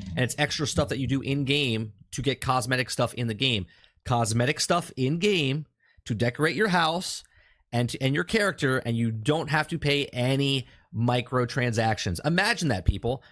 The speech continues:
No microtransactions, and you can actually decorate your house for no more than just playing with the game that they gave you,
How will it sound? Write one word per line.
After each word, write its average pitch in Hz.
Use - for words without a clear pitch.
No 185
microtransactions, 165
and 139
you 170
can 190
actually 170
decorate 170
your 180
house 139
for 208
no 240
more 254
than 196
just 165
playing 175
with 170
the 170
game 143
that 135
they 143
gave 123
you, 87